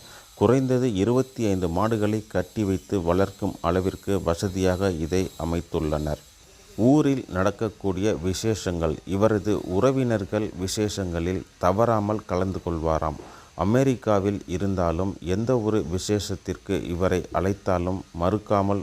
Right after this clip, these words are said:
வந்துவிடுவது வழக்கமாக வைத்துள்ளார். அதே போல் இவரை தமிழ் திரையுலகில்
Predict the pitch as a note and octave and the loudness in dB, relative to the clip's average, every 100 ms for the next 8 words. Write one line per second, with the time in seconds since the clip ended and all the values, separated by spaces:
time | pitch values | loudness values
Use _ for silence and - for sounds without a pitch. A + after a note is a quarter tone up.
0 | - E2 F2+ F2+ F2+ F2 E2+ F#2 F2+ D#2+ | -2 -2 0 -2 -2 0 -2 -2 -4 -2
1 | E2+ - F2 E2 F2+ C2 E2 - D#2+ D2+ | -2 -2 -4 -2 -2 -2 -6 -4 -6 -2
2 | C#2+ - - - - F#2 A#2+ C3 - G#2 | -2 -4 -20 -8 2 2 2 -2 -2 0
3 | A2 - - F#2 G2 G#2+ G#2 - F#2+ A2+ | 0 -2 -6 0 2 2 -2 -4 -2 0
4 | C3 C3 G#2+ G2+ G2+ F#2 E2+ E2+ F#2 | -2 -4 -2 0 0 0 0 0 -2